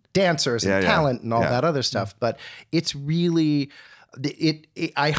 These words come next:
Speaker 1: I imagine it's, it's, it's much like you felt as a company member of the original.
Speaker 2: Right.
Speaker 1: Now you found this, this same, this same energy.
Speaker 2: Right. And I feel like they're pure and they're, they're so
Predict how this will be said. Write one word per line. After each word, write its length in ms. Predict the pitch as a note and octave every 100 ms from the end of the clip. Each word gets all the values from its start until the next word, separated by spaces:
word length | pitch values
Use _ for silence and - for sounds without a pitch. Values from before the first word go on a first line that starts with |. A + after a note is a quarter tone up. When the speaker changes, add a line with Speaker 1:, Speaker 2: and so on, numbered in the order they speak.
| - -
Speaker 1:
I 120 | D#3+
imagine 640 | D#3+ D#3 F#3 F3+ D3 C#3+ B2+
it's, 340 | A#2 - - C3+
it's, 260 | B2+ - B2 - -
it's 220 | C3 -
much 280 | C3+ C3 -
like 220 | B2 -
you 120 | C3+ F3+
felt 320 | C3 A2 -
as 120 | A2
a 20 |
company 280 | - A2+ A2+
member 300 | G#2 G#2 G#2
of 100 | G#2
the 100 | A2
original. 640 | B2+ G3 D#3 A#2 G#2 G#2 -
Speaker 2:
Right. 180 | - D2+ - -
Speaker 1:
Now 280 | C3 B2+ A#2+
you 160 | A2+
found 340 | - A#2+ A2 G2+
this, 260 | A2 - - -
this 160 | A2+
same, 400 | - A#2 G#2+ G#2+ - -
this 120 | A2
same 280 | - A#2 A2+
energy. 520 | B2+ B2 G2+ F#2+ E2 _ -
Speaker 2:
Right. 240 | F2 D2 - _ _ - - -
And 120 | B2
I 80 | B2
feel 280 | - D3 B2+
like 420 | A#2 G#2+ - - _ _ _ _ - G#2+ - -
they're 300 | G2+ A#2 A2+
pure 720 | - - A#2+ B2+ A#2 E2 D2+ -
and 220 | G2+ G2
they're, 240 | G2 F#2 -
they're 380 | F2 A2 G2+ F#2+
so 760 | - - A2+ A#2 G#2+ G2